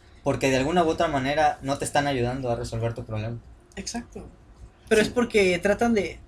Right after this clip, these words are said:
Speaker 2: es que eso salió, o sea, lo que es las penalizaciones y todo eso,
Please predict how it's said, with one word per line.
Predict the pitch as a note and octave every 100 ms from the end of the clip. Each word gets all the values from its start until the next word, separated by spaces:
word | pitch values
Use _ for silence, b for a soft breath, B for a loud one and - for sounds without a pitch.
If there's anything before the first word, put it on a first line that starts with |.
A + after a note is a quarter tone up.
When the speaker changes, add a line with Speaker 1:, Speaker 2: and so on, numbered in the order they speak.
| -
Speaker 2:
es | G3+
que | - C4 A#3+
eso | A#3+ C4
salió, | - F3+ F3+ B3+ - - -
o |
sea, | E3 F3
lo | E3+ E3+ D3+
que | - E3 F3
es | F3+ -
las | G#3 E3+ -
penalizaciones | E3+ D#3+ E3 F3+ E3 E3+ F#3 G3 F3+
y | E3
todo | - F3 F3
eso, | F3+ G#3